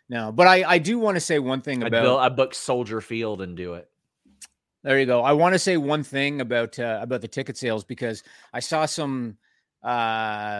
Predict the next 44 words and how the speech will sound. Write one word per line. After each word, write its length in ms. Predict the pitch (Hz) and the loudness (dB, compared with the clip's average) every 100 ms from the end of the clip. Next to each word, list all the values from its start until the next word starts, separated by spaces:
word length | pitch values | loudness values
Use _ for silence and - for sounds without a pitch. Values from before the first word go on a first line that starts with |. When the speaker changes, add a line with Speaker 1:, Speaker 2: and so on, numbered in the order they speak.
| 98 | -12
Speaker 1:
I 320 | 98 _ - | -18 _ -14
don't 140 | 131 | -8
know 60 | 131 | -8
if 80 | - | -8
debate 420 | 117 139 123 127 | -12 -10 -8 -6
is 140 | 147 120 | -6 -4
the 80 | |
right 200 | 139 143 | -2 -2
word 220 | 139 139 139 | -2 -4 -2
online. 580 | 135 135 135 139 143 | -2 -2 -2 -2 -2
"Oh, 220 | 143 151 151 | 2 2 2
they 140 | 143 | 0
broke 240 | 139 143 | -2 -4
the 80 | 156 | -4
record. 320 | 139 135 147 | -4 -4 -2
Oh, 100 | 139 | -2
they 120 | 135 120 | -2 -4
didn't 200 | 135 127 | -4 -4
break 200 | 139 135 | -6 -6
the 80 | |
record." 280 | 131 127 143 | -6 -6 -6
All 140 | 139 131 | -6 -6
this 160 | 113 | -8
bullshit 420 | 104 131 123 139 | -8 -8 -6 -10
from 140 | - 127 | -10 -10
people. 320 | 120 117 - _ - - | -10 -12 -14 _ -20 -14
So 480 | - 151 143 131 - _ _ _ _ _ - 190 | -4 0 2 0 -6 _ _ _ _ _ -20 -12
the 100 | 147 | -8
paid 480 | - - 185 214 202 | -6 0 2 2 -2
attendance 500 | 190 165 156 147 110 | -2 0 -2 -2 -4
record 540 | 120 135 - 113 104 - _ | 2 2 0 -6 -6 -10 _
still 680 | - - 156 147 107 90 110 _ _ _ _ | -10 -4 4 4 4 -6 -16 _ _ _ _
is 160 | 120 104 | -10 -2
WrestleMania 580 | 143 - 143 135 131 117 | 0 0 -2 -2 -2 -4
thirty-two. 640 | 131 117 98 127 92 107 _ _ _ - | -6 -8 -8 -8 -10 -14 _ _ _ -8
Which 220 | 123 123 | -6 -4
is, 240 | 127 113 120 | -4 -4 -2
uh, 180 | 117 120 | -2 -2
eighty 220 | 147 143 | -2 0
thousand 320 | 143 131 131 | 2 0 0
seven 220 | 139 131 | -6 -6
hundred 260 | 127 120 113 | -6 -6 -6
nine 220 | 113 104 | -8 -8
fans. 560 | - 110 98 90 - | -8 -10 -10 -16 -20